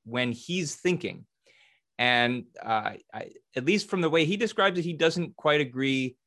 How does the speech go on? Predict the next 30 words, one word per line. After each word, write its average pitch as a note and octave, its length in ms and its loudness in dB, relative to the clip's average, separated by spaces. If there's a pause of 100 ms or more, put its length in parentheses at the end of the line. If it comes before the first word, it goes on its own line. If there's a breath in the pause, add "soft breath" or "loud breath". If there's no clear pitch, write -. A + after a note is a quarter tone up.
(160)
with B2 160 -4
the B2 80 -4
way A#2+ 140 4
that A#2 80 2
you B2+ 160 -2
just E3 200 -2
described A#2 460 0
it. A#2 120 -6
Let's, - 420 0
let's G3 200 0
hear D#3+ 380 0
what C#3 160 0
he C3+ 80 2
has B2+ 280 0
to B2 100 -6
say. A2 420 0 (340)
Uh, G#2+ 280 0
he A#2 520 -4 (120)
proposes C#3+ 540 -2
that A2+ 100 -2
we A#2+ 280 0
engage A2 500 -2
in G#2+ 420 -2
a G#2+ 60 -8
little G#2 420 -2
thought A2 300 0
experiment G2 640 -6 (100)
with G2+ 220 -8
him. F#2 240 -14 (360)
Um, F#2+ 420 -8